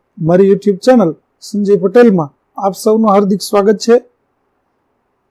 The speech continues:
મિત્રો, આજના વીડિયોની અંદર આપણે ધોરણ છ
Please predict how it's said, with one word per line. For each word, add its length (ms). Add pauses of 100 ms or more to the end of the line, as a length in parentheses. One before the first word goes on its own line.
(2250)
મિત્રો, 340 (260)
આજના 320
વીડિયોની 480
અંદર 320 (180)
આપણે 300
ધોરણ 380
છ 180